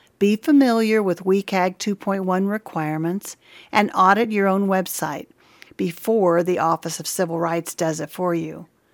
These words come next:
Be sure all of your attached documents are also remediated for accessibility.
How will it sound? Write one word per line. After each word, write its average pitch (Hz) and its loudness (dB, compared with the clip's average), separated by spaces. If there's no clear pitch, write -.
Be 240 2
sure 294 2
all 190 4
of 233 0
your 233 2
attached 214 0
documents 180 -2
are 190 -2
also 226 0
remediated 190 0
for 180 0
accessibility. 170 -4